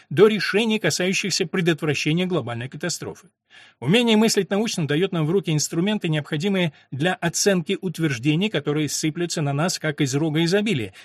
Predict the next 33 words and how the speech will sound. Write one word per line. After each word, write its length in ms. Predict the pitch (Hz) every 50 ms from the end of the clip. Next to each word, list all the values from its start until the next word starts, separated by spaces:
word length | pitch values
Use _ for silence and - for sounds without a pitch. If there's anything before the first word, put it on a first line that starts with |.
| - -
и 80 | 208
для 120 | 208 247 233
умения 340 | 226 226 240 233 220 220
отличить 580 | 202 - 214 214 - 220 214 - - 175 139 -
разумные 460 | 107 127 143 135 196 202 175 160 160
утверждения 500 | 151 - 165 147 135 156 214 226 214 202
от 240 | - - 180 - _
подозрительных. 720 | - 185 156 170 160 147 165 147 120 - - - 80 - - _ _ _ _ - - - - _
Самое 340 | - - 180 175 175 170 160
же 120 | 147 170
важное 300 | 160 175 170 147 156 147
заключается 560 | 123 139 139 - 143 - - 165 143 - -
в 60 | 143 -
том, 240 | - 190 151 92 - _ _ _ _
что 200 | - - - 117
научное 340 | 117 135 156 160 151 - 165
мышление 400 | 156 156 147 - 208 208 196 156
позволяет 500 | 139 - 123 110 131 139 165 170 156 - -
распознавать 800 | - 165 175 165 - - - 165 139 147 151 139 143 185 196 -
сомнительные 600 | - - 147 139 147 160 156 - - 139 123 120
аргументы 520 | 117 110 117 120 147 190 214 202 - 220
и 180 | 214 - 208 202
манипулятивные 880 | 214 202 202 196 196 - - 170 151 151 143 - - 151 139 143 151 170
техники. 540 | 156 - 107 - - - - - - - - _ _ _ _ _ _ _ _ _ _ _ _
Такой 260 | - 135 139 262 262
подход 340 | - 240 247 - - 247 -
не 120 | - 226
только 320 | 220 - 214 156 139 - 123
даёт 460 | 110 135 135 139 143 135 - - - -
возможность 680 | - 120 143 139 147 156 147 123 139 143 - - -
принимать 520 | - 156 160 160 160 160 151 131 107 -
лучшие 320 | 139 135 117 - - 143 139
решения. 420 | 160 151 - - 98 82 80 -